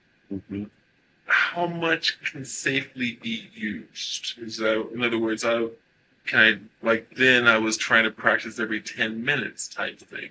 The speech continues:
Speaker 1: Mm-hmm.
Speaker 2: Just keep working on it, working on it. Um,
Speaker 1: It is best to do it, um,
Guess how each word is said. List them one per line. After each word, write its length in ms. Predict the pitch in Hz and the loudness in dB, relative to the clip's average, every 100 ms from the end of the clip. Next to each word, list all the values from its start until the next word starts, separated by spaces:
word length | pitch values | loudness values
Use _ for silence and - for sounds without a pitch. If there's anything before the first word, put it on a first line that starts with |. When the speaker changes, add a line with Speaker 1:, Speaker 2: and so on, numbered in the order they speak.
| _ 107 | _ -14
Speaker 1:
Mm-hmm. 320 | - 95 98 - _ _ _ _ _ | -12 -10 -12 -12 _ _ _ _ _
Speaker 2:
Just 200 | - - | -16 -12
keep 260 | 110 107 - | -8 -8 -4
working 340 | 123 120 110 | -2 -2 -4
on 180 | 107 101 | -4 -4
it, 160 | 101 104 | -6 -4
working 360 | 117 120 - | -2 -2 -6
on 160 | - - | -12 -12
it. 80 | - _ _ _ _ _ _ | -14 _ _ _ _ _ _
Um, 300 | - 113 113 | -2 0 2
Speaker 1:
It 140 | 110 120 | 0 2
is 180 | 113 - | 0 2
best 340 | 117 110 - | 2 2 -2
to 80 | 110 | -4
do 280 | 95 110 104 | 0 4 4
it, 400 | 104 98 - - - _ _ _ _ _ _ - | 4 2 -2 -18 -20 _ _ _ _ _ _ 0
um, 640 | 95 95 95 95 95 92 | 2 2 0 -2 -4 -8